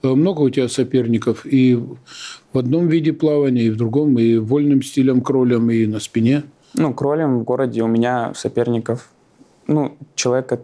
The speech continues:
Speaker 2: три точно есть. На спине один.
Speaker 1: Я хотел сп-, спросить, вот чтобы ты поделился секретами, э, как вот, э, вы выступаете индивидуально,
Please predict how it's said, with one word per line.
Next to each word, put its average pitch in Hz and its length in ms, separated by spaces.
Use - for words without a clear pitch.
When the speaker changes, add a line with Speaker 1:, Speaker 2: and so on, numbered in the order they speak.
Speaker 2:
три 131 240
точно 113 380
есть. 110 220
На 117 140
спине 127 400
один. 117 400
Speaker 1:
Я 170 180
хотел 175 260
сп-, - 400
спросить, - 520
вот 131 100
чтобы 139 200
ты 139 100
поделился 139 580
секретами, 120 800
э, 117 500
как - 280
вот, - 240
э, 131 60
вы 117 500
выступаете 120 840
индивидуально, 127 920